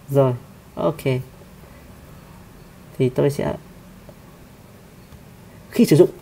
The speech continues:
nhiều, nhiều tài khoản trên một máy ấy, thì các bạn lúc mà không dùng nữa thì các bạn nên là, nên tắt nó đi thôi.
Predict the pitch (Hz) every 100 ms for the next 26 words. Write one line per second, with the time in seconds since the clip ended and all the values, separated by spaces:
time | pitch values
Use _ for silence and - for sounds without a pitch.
0 | - - - - 143 131 131 135 139 135
1 | 113 160 147 120 123 - - - - -
2 | - 131 143 - - - - - - -
3 | - - - - - - 156 180 170 139
4 | 127 131 165 139 139 151 143 139 135 123
5 | - - - - - - - - - -
6 | - - - 135 139 185 160 147